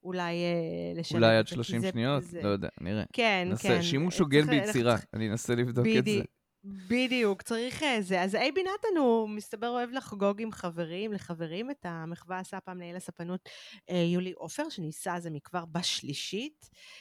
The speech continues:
Speaker 1: אה, החברים התכנסו בשבוע שעבר על הגג של אייבי, ואיחלו לעופר שהפעם זה הצ-, הפעם זה הצליח. רקדו סביב החתן והכלה הצעירה, אה, שושיק שני, גיל אלמגור, אה, אודי רקנטי, איציק קול, אייבי הכין אוכל הודי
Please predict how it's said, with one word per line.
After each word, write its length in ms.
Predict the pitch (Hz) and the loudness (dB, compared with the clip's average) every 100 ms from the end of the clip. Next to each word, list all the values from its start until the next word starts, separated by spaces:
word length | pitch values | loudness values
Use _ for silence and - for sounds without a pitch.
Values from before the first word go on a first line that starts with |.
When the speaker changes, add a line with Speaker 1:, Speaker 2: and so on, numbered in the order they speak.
| - | -16
Speaker 1:
אה, 80 | 147 | -14
החברים 400 | 135 - 151 202 | -14 -12 -10 -8
התכנסו 500 | 302 - 196 165 - 415 | -10 -10 -10 -6 -4 -2
בשבוע 320 | 381 220 180 | -4 -6 -8
שעבר 180 | 180 165 | -6 -4
על 140 | 165 170 | -4 -4
הגג 220 | 180 269 | -4 -6
של 140 | - 415 | -6 -8
אייבי, 360 | 294 175 156 165 | -6 -6 -8 -12
ואיחלו 580 | 165 170 165 160 - 190 | -8 -4 -4 -4 -6 -6
לעופר 380 | 214 226 - 262 | -4 -4 -4 -10
שהפעם 420 | 247 226 247 269 | -8 -8 -6 -4
זה 100 | 277 | -2
הצ-, 180 | 269 226 185 | -2 -4 -2
הפעם 420 | 190 254 294 359 | -2 0 0 0
זה 140 | 302 | 0
הצליח. 580 | 294 - 320 285 185 - _ _ _ - | 0 -2 -8 -6 -6 -12 _ _ _ -8
רקדו 360 | 370 339 330 | -4 0 2
סביב 320 | 302 - 240 220 | 2 2 0 0
החתן 460 | - 196 196 196 180 | -2 -4 -4 -4 -4
והכלה 340 | 170 170 165 | -8 -10 -10
הצעירה, 760 | 165 - 160 170 220 220 202 196 _ _ _ _ - | -12 -10 -10 -6 -4 -2 -2 -6 _ _ _ _ -8
אה, 40 | 180 175 170 | -4 -2 -2
שושיק 500 | 165 - 175 - 175 | -4 -6 -8 -8 -14
שני, 520 | - 160 170 240 226 196 | -12 -8 -4 0 0 -2
גיל 160 | 175 | -6
אלמגור, 1080 | 160 156 156 147 147 185 233 226 214 196 185 170 | -14 -14 -12 -12 -10 0 2 4 4 2 -2 -8
אה, 400 | 160 156 156 - | -10 -10 -10 -10
אודי 240 | 175 175 | -10 -10
רקנטי, 640 | 160 _ 160 185 220 - | -14 _ -16 -10 -10 -8
איציק 420 | 185 190 - - - | -8 -8 -10 -18 -20
קול, 480 | _ 233 233 226 220 - - | _ -10 -4 -2 -4 -6 -12
אייבי 280 | 214 165 | -14 -14
הכין 260 | 151 - 165 | -16 -12 -12
אוכל 200 | 156 - | -12 -10
הודי 480 | 180 254 262 247 | -6 -4 -4 -6